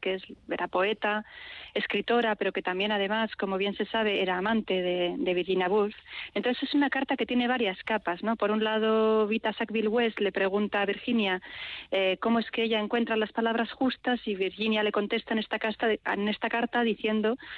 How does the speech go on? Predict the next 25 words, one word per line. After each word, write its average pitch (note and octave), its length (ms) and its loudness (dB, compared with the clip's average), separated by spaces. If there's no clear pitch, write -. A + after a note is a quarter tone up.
que A#3 120 -2
lo G#3+ 80 0
importante G#3 440 0
de A3+ 40 0
la A3 60 0
escritura A3 540 0
no G#3+ 160 0
son A3 140 0
las G#3+ 120 -2
palabras, G#3 420 0
sino G3 200 -2
que G3+ 60 -2
es - 100 -4
el F#3 100 2
ritmo. F3 300 0
Dice: E3+ 400 0
cuando, F#3 1040 2
cuando F3+ 760 -4
algo G#3 360 2
nos G#3 260 0
impacta, A#3+ 840 0
una F#3+ 420 -2
historia, G#3 840 0
una F#3+ 240 -2
emoción, G#3 800 0